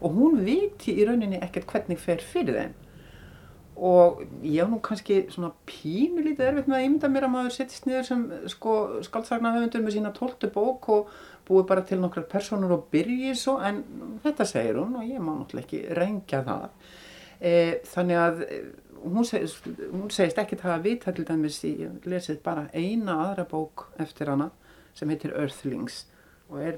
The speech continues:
gjörólík þessari, finnst mér. Og hún segist þar ekkert hafa vitað hvernig, hvernig færi fyrir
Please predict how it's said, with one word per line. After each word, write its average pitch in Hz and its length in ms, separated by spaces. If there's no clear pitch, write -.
gjörólík 151 500
þessari, 135 380
finnst 156 180
mér. - 300
Og 170 100
hún 208 140
segist 202 180
þar 247 220
ekkert 156 240
hafa 151 240
vitað 160 240
hvernig, 180 460
hvernig 214 240
færi 131 340
fyrir 165 340